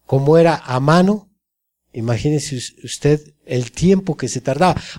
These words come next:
¿Cuánto nos tardamos en leerla? Ahora imagínese en escribirla. Y otra vez vuelvo a, a recriminarles a ustedes flojos para la lectura, tanto que se tardaron ellos para escribirla,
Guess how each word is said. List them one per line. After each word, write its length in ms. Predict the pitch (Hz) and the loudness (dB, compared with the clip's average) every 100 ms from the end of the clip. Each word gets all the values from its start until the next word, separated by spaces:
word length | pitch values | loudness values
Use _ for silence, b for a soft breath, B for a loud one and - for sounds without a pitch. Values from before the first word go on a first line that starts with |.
| - | 0
¿Cuánto 300 | 220 240 214 | 2 4 0
nos 200 | 196 - | 0 2
tardamos 500 | 185 190 226 202 - | 2 4 4 2 2
en 140 | 180 | 2
leerla? 380 | 190 226 208 196 | 4 2 2 0
Ahora 180 | 180 190 | 0 0
imagínese 540 | 175 156 160 160 151 | 0 -2 -2 -4 -4
en 60 | 123 | -6
escribirla. 680 | 110 - 117 120 143 180 - _ _ _ _ _ _ _ _ _ _ _ _ _ _ _ - | -6 -8 -6 -6 -6 -10 -14 _ _ _ _ _ _ _ _ _ _ _ _ _ _ _ -2
Y 140 | 175 180 | 4 4
otra 280 | 202 202 | 4 4
vez 220 | 185 190 165 | 4 2 0
vuelvo 540 | 147 180 214 208 185 | 2 4 6 4 2
a, 180 | 143 110 B - | 2 -4 B -2
a 100 | 135 | 0
recriminarles 960 | 139 - 143 143 143 165 165 170 165 | 0 -2 0 0 2 2 2 0 -2
a 20 | |
ustedes 500 | 127 - 156 160 143 | -4 0 2 2 0
flojos 540 | - 147 156 147 160 - | 0 2 4 2 -2 -2
para 240 | 135 131 | -2 -2
la 140 | 123 120 | -2 -4
lectura, 560 | 120 - 151 160 170 B B B - | -6 -4 -2 -2 -4 B B B 0
tanto 300 | 170 185 175 | 2 2 -2
que 80 | |
se 120 | 139 139 | -2 -2
tardaron 520 | 139 135 165 165 160 | -2 0 2 4 2
ellos 260 | 170 160 | 0 -2
para 220 | - 135 123 | -4 -4 -4
escribirla, 580 | - 135 156 165 139 | -6 -4 -4 -4 -6